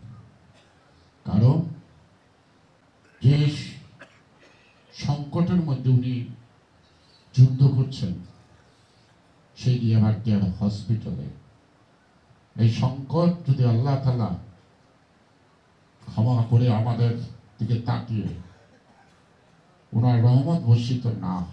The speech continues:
হয়, তাহলে বাংলাদেশ বিরাট সংকটের সম্মুখীন হবে, যার কিছু ইঙ্গিত আমাদের নেতা মির্জা আব্বাস বলেছেন। আমরা ফ্যাসিবাদ দেখেছি,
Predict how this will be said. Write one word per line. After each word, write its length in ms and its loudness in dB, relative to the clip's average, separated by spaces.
হয়, 200 -4
তাহলে 400 2
বাংলাদেশ 840 -4
বিরাট 720 0
সংকটের 460 -6
সম্মুখীন 600 -8
হবে, 260 -6
যার 240 4
কিছু 240 -2
ইঙ্গিত 600 -2
আমাদের 400 4
নেতা 260 0
মির্জা 380 -2
আব্বাস 300 -2
বলেছেন। 480 4
আমরা 200 0
ফ্যাসিবাদ 640 0
দেখেছি, 540 -8